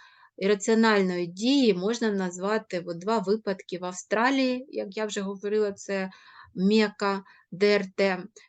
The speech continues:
коли пара, сімдесят двохрічний, е, батько-мільйонер, його тридцятичотирьохрічна дружина, витратили за три роки сто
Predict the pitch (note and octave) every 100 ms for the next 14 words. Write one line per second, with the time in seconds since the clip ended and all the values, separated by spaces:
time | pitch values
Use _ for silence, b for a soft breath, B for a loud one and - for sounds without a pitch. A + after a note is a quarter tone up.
0 | _ G3 A3 A3 - - A#3 C4+ B3+ E3+
1 | - b b _ - G3 G3 G3 - F#3
2 | F3 G#3 G#3 G#3 A3 G3 - G3 F3+ F3+
3 | - E3 D#3 D#3+ G#3 B3 B3 - A3+ G#3+
4 | G#3+ G#3 G#3 G3+ G#3 G3+ F#3+ F#3 G3 F#3+
5 | - - F#3+ G3 F#3 - - G#3 G3+ F3
6 | - G3+ G3 - F3+ E3 F3 E3 G#3+ B3+
7 | B3+ A#3+ B B B _ F#3 B3 A#3 G#3+
8 | F#3+ F#3 F3+ G3+ F#3+ G3+ F#3+ A3 B3+ G3
9 | F#3+ - G#3 A3+